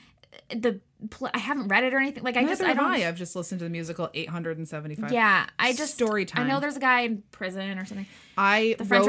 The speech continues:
Speaker 1: Revolution's happening or something, right?
Speaker 2: No, it's not actually. I, w-, I always thought it was the French Revolution, but it's not.
Speaker 1: No, it's
Speaker 2: It's
Speaker 1: something
Speaker 2: one
Speaker 1: else.
Speaker 2: of the things after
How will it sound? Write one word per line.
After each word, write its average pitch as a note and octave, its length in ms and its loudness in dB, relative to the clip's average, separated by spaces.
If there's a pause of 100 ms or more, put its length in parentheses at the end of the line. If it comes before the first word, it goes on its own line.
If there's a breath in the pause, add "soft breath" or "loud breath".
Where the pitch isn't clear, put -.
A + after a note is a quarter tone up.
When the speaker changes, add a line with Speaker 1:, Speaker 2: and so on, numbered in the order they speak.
Speaker 1:
Revolution's A3+ 400 -2
happening G#3+ 480 -4
or A#3 60 -4
something, A#3+ 340 -6
right? G3+ 180 4
Speaker 2:
No, G3+ 220 6
it's E3 160 -2
not E3+ 220 0
actually. D3 460 -6
I, - 60 0
w-, F#3+ 220 0
I - 60 -2
always G3+ 160 2
thought F#3 100 -2
it D#3+ 40 -2
was D#3 100 -6
the - 60 -12
French D3+ 200 -6
Revolution, C#3+ 400 -8
but C#3+ 80 -6
it's C#3+ 120 -10
not. D#3+ 80 0
Speaker 1:
No, C#4+ 140 8
it's C4 80 2
Speaker 2:
It's - 80 -6
Speaker 1:
something D#4+ 160 0
Speaker 2:
one C#4 80 2
Speaker 1:
else. A3 120 2
Speaker 2:
of D#3+ 40 -4
the D#3+ 120 0
things D#3+ 340 -4
after C#3+ 560 -4